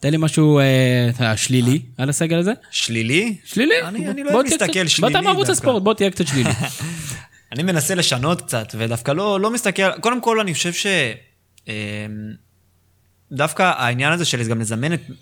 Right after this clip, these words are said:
Speaker 2: גם מיכה, אמ, לזמן אותו כשהוא פצוע,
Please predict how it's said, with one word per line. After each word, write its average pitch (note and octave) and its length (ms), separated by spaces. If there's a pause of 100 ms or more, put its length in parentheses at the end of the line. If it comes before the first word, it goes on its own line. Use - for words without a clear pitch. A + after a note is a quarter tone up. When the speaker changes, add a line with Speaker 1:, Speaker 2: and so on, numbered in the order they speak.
Speaker 2:
גם - 100 (120)
מיכה, A#2+ 500 (600)
אמ, C3+ 60 (680)
לזמן B2 460
אותו E3+ 520
כשהוא B2+ 340
פצוע, C3 720